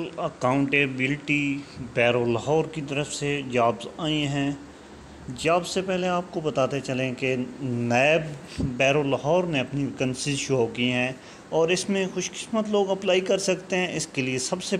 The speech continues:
पहली शर्त पाकिस्तानी होना ज़रूरी है। इसमें जॉब नेचर है junior expert to accountant, financial audit, foreign audits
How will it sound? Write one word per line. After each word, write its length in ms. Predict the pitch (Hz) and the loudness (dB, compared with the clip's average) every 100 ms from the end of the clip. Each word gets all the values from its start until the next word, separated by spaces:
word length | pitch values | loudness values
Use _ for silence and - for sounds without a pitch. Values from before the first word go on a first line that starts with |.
| 190 | 2
पहली 220 | 170 165 | 2 2
शर्त 320 | 160 - 143 - - | -2 0 0 -2 0
पाकिस्तानी 680 | 120 110 120 - - 156 175 | 0 2 -2 -4 0 2 4
होना 240 | 165 170 170 | 4 4 2
ज़रूरी 360 | 165 156 160 160 | 2 2 2 2
है। 240 | 156 147 - - - - - - - 170 | 2 2 -2 -14 -16 -16 -16 -18 -8 -2
इसमें 520 | 180 196 196 196 - - - - - - - - 165 | 0 2 2 2 0 -6 -18 -20 -20 -20 -20 -10 -6
जॉब 460 | 127 131 151 170 175 | 2 4 6 6 4
नेचर 360 | 180 175 190 | 2 2 2
है 200 | 180 185 165 - | 2 2 0 -2
junior 440 | 151 175 190 196 - - | 2 2 4 2 0 -6
expert 640 | 180 - - - 165 170 - | -8 -8 -4 2 4 2 2
to 140 | 190 139 | 2 2
accountant, 640 | 143 135 147 175 180 180 185 | 2 2 4 4 2 0 0
financial 640 | - 147 165 175 190 185 - | 0 2 2 2 2 2 4
audit, 420 | 180 170 175 175 - | 4 4 4 2 -6
foreign 380 | - 143 147 180 180 - | 0 2 4 2 0 0
audits 520 | 170 165 165 160 - | 2 4 2 0 -10